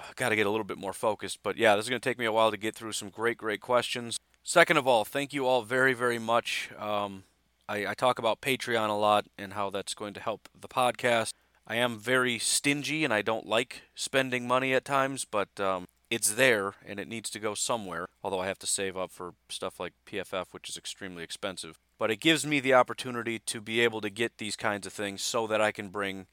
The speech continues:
that next level of content. So thank you all very much.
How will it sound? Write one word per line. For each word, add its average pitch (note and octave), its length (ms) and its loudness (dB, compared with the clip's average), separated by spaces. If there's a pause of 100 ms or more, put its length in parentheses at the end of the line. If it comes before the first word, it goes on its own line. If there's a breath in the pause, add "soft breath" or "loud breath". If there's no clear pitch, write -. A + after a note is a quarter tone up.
(160)
that G#2 160 2
next G#2+ 280 -2
level G2 300 -4
of F2+ 80 -8
content. F#2 500 -6
So F2+ 220 -8
thank B2+ 360 -4
you A#2+ 140 -6
all A2 140 4
very G#2 240 -2
much. G2+ 320 -4